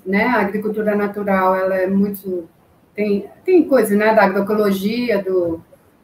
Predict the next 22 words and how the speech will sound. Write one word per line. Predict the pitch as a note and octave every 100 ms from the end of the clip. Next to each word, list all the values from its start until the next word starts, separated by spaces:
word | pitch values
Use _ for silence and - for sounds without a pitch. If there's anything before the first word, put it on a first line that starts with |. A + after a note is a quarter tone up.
| _ _ _
do | D#3+ G3
saf, | - G3 G#3+ - A#3+
mas | G#3 G3 G3
aí | G3 G#3 A3+
eu, | A3+ A3 A3 G3
eu | F#3+
vou | G3 G3+
aprender | G3+ G3+ G3 G3
mais | G3 G3
do | G#3+
saf. | - G3 F#3+ A3 C4 B3+ - _ _ _ _ -
E, | A#3+ C#4+ D4+
fora | C#4+ C#4 D4+
isso, | C4+ D4 C#4
você | D4 D4 D4
tem | D4 C#4 B3 G3 -
várias | A#3 D#4 D#4
questões | F4 - C4+ B3 A3
dentro | G#3 G3
do | F#3+
sítio, | - - - F3+
né? | G3+ C4